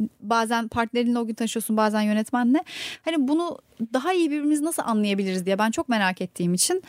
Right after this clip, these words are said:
hem oyunculara hem yönetmenlere bu soruları soruyorum ve aslında yaratıcılığımızı ve o an işteki yaratıcılığı nasıl geliştirebiliriz diye. Ve şöyle bir faydası oldu bunun bana. Aslında şeyi gördüm. Şimdi oyuncu olarak gittiğin zaman,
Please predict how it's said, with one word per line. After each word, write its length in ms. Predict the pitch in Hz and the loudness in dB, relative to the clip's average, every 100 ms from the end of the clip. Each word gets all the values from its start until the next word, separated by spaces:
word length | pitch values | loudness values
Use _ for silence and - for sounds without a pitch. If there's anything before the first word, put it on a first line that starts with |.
| - | -12
hem 160 | - 311 | -2 2
oyunculara 460 | 240 214 202 214 262 | 2 2 -2 -2 0
hem 160 | 285 | 2
yönetmenlere 600 | 233 208 - 202 220 294 | 2 0 -2 0 2 2
bu 60 | 277 | 0
soruları 640 | - 247 208 190 226 330 - | 2 2 2 2 2 0 -2
soruyorum 540 | - 247 226 185 226 | -2 0 0 0 0
ve 120 | 285 247 | 0 0
aslında 440 | 233 - 247 277 | -2 0 0 2
yaratıcılığımızı 960 | 240 226 233 220 220 226 240 240 247 | 2 0 0 -2 -2 2 2 2 0
ve 120 | 233 - | -2 0
o 120 | 233 | 0
an 180 | 226 220 | 0 -2
işteki 600 | 226 - 220 - 254 226 - - - - | -4 0 0 2 2 2 0 -16 -18 -8
yaratıcılığı 520 | 226 226 214 208 240 285 | -2 0 -2 -4 0 2
nasıl 160 | 247 | 2
geliştirebiliriz 720 | 202 185 - 185 170 170 160 160 | 0 -2 0 -2 0 -2 -2 0
diye. 200 | 180 175 - - 339 | 0 0 -10 -10 -4
Ve 40 | |
şöyle 240 | 330 370 392 | 0 2 0
bir 80 | |
faydası 460 | - 220 190 196 196 | 0 0 0 -2 0
oldu 340 | 185 175 175 | 0 0 -2
bunun 280 | 175 180 175 | 0 2 2
bana. 280 | 180 240 330 - - - - | 2 2 2 -2 -20 -12 -2
Aslında 400 | 233 - 349 381 | 0 0 0 -2
şeyi 280 | - 277 247 | 0 0 2
gördüm. 380 | 190 170 165 - - - _ _ - - - | 2 0 -6 -14 -20 -20 _ _ -20 -16 -6
Şimdi 180 | 226 226 | -4 0
oyuncu 300 | 233 247 277 | 2 2 0
olarak 260 | 254 247 | 0 -2
gittiğin 440 | 247 - 254 262 262 | -4 -6 -2 2 2
zaman, 380 | 226 202 262 | 2 0 -2